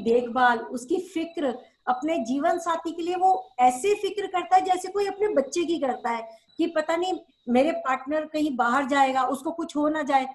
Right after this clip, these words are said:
उसका हाथ पकड़ के चलना। बहुत लोग देखा होगा सड़क पे चलते हैं, अपने पार्टनर का हाथ पकड़ के चलते हैं।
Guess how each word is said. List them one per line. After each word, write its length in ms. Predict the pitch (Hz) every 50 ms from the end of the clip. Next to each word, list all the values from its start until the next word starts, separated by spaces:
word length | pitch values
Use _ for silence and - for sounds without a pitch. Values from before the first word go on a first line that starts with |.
| _ _ _ _ -
उसका 220 | 285 285 - 339
हाथ 400 | 339 339 302 285 320 339 - -
पकड़ 240 | 349 339 339 339 330
के 140 | 339 339 330
चलना। 320 | 339 311 302 294 311 311 285
बहुत 260 | 254 330 381 381 381
लोग 160 | 392 311 269
देखा 240 | 311 311 302 311 320
होगा 160 | 311 311 311
सड़क 300 | 311 - 277 277 285 285 -
पे 60 | 311
चलते 320 | - - 285 277 - - 294
हैं, 160 | 302 311 302 - _ _ _ - -
अपने 240 | 254 254 262 320 320
पार्टनर 360 | - 269 269 254 262 285 285
का 100 | 277 302
हाथ 300 | - 254 254 247 247 254 -
पकड़ 220 | 247 247 240 220
के 120 | 220 226 214
चलते 340 | 220 202 160 143 - - 160
हैं। 160 | 156 156 -